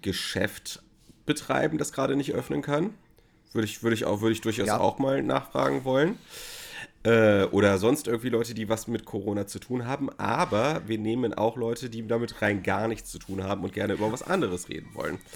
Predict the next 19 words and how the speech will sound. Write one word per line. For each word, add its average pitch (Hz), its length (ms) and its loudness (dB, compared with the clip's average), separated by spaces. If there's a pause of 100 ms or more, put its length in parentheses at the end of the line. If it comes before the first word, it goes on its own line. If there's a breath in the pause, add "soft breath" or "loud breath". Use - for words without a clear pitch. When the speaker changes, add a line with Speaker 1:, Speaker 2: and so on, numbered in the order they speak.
(240 loud breath)
Speaker 2:
Die 127 120 -2
gerne 135 380 6
auch 135 160 6
ein 139 80 -2
anderes 120 380 0
Thema 160 500 2
oder 123 240 0
einfach 123 240 2
erzählen 127 440 2
wollen, 123 280 2
wie 117 120 0
es - 240 0
sie 117 180 2
halt 113 240 0
beschäftigt 131 680 0
oder 107 260 -2
wie 113 120 0
es - 260 -2
sie, 113 420 0